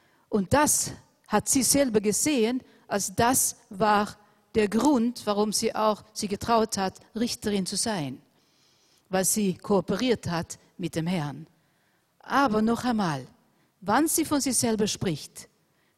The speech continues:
spricht sie von sich selber als Mutter und hebt diesen Wert über die anderen Dinge.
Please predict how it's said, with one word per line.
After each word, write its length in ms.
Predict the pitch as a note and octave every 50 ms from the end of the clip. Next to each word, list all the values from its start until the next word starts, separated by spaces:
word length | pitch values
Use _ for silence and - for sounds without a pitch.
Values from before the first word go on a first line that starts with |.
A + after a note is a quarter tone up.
| _ _ _
spricht 500 | _ - - - - G#3+ A#3+ A#3 - -
sie 220 | - - G#3 G3+ F#3+
von 160 | - G#3 F#3+
sich 200 | - G3+ F3 D#3
selber 460 | - F#3 E3+ F3 F3 F3+ F3 D#3+ D#3 - _ _ _ -
als 280 | - E3+ D#3 - - -
Mutter 460 | F#3 E3 F3 E3+ - - C#3 - - - _ _ _ _ _ _ _ _ _ _ _ _ _ _ _ _ _ _ _ _ _ _ _ _ _ _ _ _ _ _ _ _ _ _ - _
und 180 | - F#3 E3+ D3+
hebt 580 | - - - A#3+ C4+ D#4 D#4+ - - - -
diesen 320 | G#3+ G3+ - G#3 F#3+ F#3 E3+
Wert 420 | F#3 F#3 F#3 F#3+ F#3+ - - - - _ _ _ _ _ _ _ _ _ _ _ _ _ _ _ _ _ _ _ _ _ _ _ _ _ _ _ _ _ _ _ _ _ _ _ _ _ _ _
über 440 | B3+ A#3+ C4 C#4 A#3+ C4+ C4+ C4 B3
die 200 | - B3 - -
anderen 420 | F#3 F3+ E3+ D#3+ E3 D3 D#3 D#3
Dinge. 280 | C#3+ D#3 D3 D3 C#3